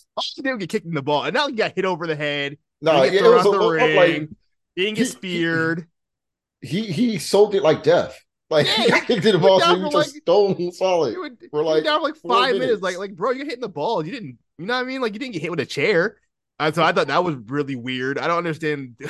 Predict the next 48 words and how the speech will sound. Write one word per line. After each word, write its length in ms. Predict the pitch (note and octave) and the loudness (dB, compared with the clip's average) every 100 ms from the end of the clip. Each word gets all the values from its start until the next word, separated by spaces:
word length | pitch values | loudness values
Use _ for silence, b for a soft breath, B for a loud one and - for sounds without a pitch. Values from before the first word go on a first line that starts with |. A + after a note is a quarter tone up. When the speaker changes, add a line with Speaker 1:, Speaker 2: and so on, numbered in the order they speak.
| - | -16
Speaker 1:
<laughs> 240 | _ _ - | _ _ -8
why 180 | C3 - | -6 -4
he 100 | F#3 | -2
did 240 | G3+ D3 | 0 -2
that. 160 | B2 - - | -6 -8 -10
<laughs> 260 | - G4+ - G4 | -8 -8 -8 -6
Speaker 2:
When 140 | F3+ | -4
the 80 | F#3 | -2
ref 280 | F3+ A3 - | 2 0 4
bump 180 | F3+ C3 | 4 6
happened, 300 | D3 D3+ C3 | 4 2 0
I 60 | B2 | -2
was 140 | A2+ | -2
like, 140 | G#2+ F#2 | -6 -4
"Oh, 480 | G2+ G2 F#2 F#2 G#2 | -4 -2 -4 -6 -8
we're 160 | A2+ | -12
getting 200 | G#2+ A2 | -6 -6
some 160 | F#2 F2+ | -6 -6
bullshit 480 | F#2+ F2 D#2+ E2+ - | -4 -4 -6 -8 -6
now." 400 | F2 D#2 D2+ - | -4 -2 -4 -2
Uh, 380 | F#2 F2+ - - | 2 2 2 0
Speaker 1:
Yeah, 0 | - | -6
I, 80 | G2+ | -4
Speaker 2:
and 340 | F#2+ G2 - _ | -4 -4 -8 _
Speaker 1:
which, 160 | G3 G#3+ | 0 0
which 260 | D#3 G#3 B3 | 0 0 0
is 120 | F3+ | 0
fine. 220 | A3 G#3 | 2 4
I 80 | F#3 | 2
wouldn't 200 | B3+ G3 | 0 -4
be 80 | D#3+ | -4
mad. 300 | D#3 G3 D3+ | -2 -2 -2
I'm 140 | F3+ | -6
not 180 | B3 C#3+ | -6 -6
mad 220 | D#3 E3+ | -4 -4
at 120 | G2+ | -6
that. 260 | C3+ D3+ - | -6 -6 -6
I 100 | E3 | -8
just 120 | B3+ F#3 | -6 -8
think 140 | D#3 | -6
the, 80 | C#3 | -8
like, 280 | B2+ C3 B2+ | -8 -10 -4
why 200 | D3+ G3 | 0 2
did 120 | A3 | 2
they 80 | G#3+ | 0
<laughs> 140 | - | 0
do 160 | A#3 F#3 | -2 -2
a, 160 | A3 | -4